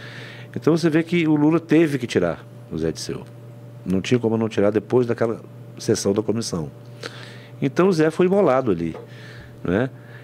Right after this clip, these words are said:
Então eu acho que a história de ambos, né, em algum momento, o Lula que visivelmente tem, tem sido muito, tem dado todos os sinais que tá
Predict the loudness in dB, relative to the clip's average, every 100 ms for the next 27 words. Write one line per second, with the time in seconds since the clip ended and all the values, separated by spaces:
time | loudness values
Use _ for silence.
0 | -10 -2 4 6 4 2 2 2 2 2
1 | 4 4 4 4 4 2 0 -2 -4 -6
2 | 0 2 4 2 0 2 2 2 2 0
3 | -4 -8 -8 -18 -18 -18 -18 -6 0 4
4 | 4 2 0 0 0 2 2 4 2 0
5 | 0 2 2 2 -2 -4 -4 -4 -2 0
6 | 0 2 0 0 -4 -8 -16 -18 -10 0
7 | 2 2 2 0 2 2 0 -4 -8 -14
8 | -8 0 2 4 4 2 2 0 0 -2
9 | 0 2 0 -2 -6 0 4 4